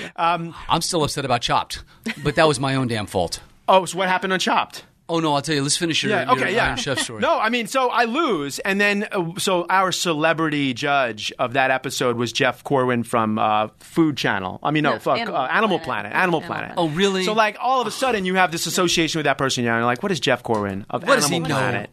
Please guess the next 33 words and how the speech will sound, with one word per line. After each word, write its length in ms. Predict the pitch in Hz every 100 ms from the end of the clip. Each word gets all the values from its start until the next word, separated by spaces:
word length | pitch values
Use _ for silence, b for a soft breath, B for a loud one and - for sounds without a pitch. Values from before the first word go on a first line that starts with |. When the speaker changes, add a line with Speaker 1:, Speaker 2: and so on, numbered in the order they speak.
| -
Speaker 1:
What 100 | 208
does 120 | 214
he 40 | 165
Speaker 3:
Gosh. 120 | 147
Speaker 1:
know? 240 | 160 165 151
What 40 |
does 80 | 131
he 40 |
know 0 | 117
Speaker 2:
know 60 |
Speaker 1:
about 160 | 110 -
chickpeas? 360 | 92 - 170 151
Speaker 2:
about 340 | 143 151 139
chickpeas, 720 | - 165 180 113 - - - -
Speaker 3:
Right. 60 |
Speaker 2:
right? 360 | 147 151 156 170 _
And 80 | 170
he's 160 | 190 220
probably 400 | 233 254 220 196
a 60 |
great 200 | 175 160
guy, 240 | 160 147 131
but 160 | 135
in 80 | 147
my 160 | 175 175
mind, 380 | 165 147 127 123
he 80 |
will 120 | 131 135
always 240 | 131 120
be 340 | 123 120 113 B B
the 100 | -
judge 560 | 123 135 123 110 104 -
Speaker 3:
Yeah, 240 | 147 160